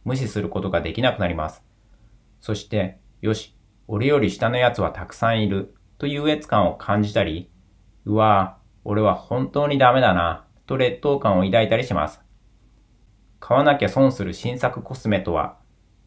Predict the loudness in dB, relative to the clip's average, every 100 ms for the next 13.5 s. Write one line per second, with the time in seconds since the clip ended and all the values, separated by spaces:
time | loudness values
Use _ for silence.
0 | _ -8 -8 0 2 2 0 -2 -2 0
1 | 2 0 -2 -6 -2 0 4 2 2 -2
2 | 0 -2 0 0 0 -2 -4 -6 -16 -16
3 | -16 -14 -16 -18 -20 -8 -2 0 4 2
4 | 2 -2 0 0 0 0 2 2 2 2
5 | 0 -4 -10 -6 2 2 2 -2 -2 -6
6 | -10 -10 -4 -2 0 0 0 -6 _ _
7 | _ _ _ -2 0 0 -2 -2 -6 -6
8 | -10 -10 -4 0 0 0 0 0 0 -2
9 | -8 -14 _ _ _ _ -20 -4 -4 -2
10 | -2 0 -2 -6 -12 _ -6 0 2 2
11 | 2 2 0 0 2 0 -2 -2 -2 -2
12 | -8 -8 _ 0 0 4 2 4 0 2
13 | 0 0 -4 -6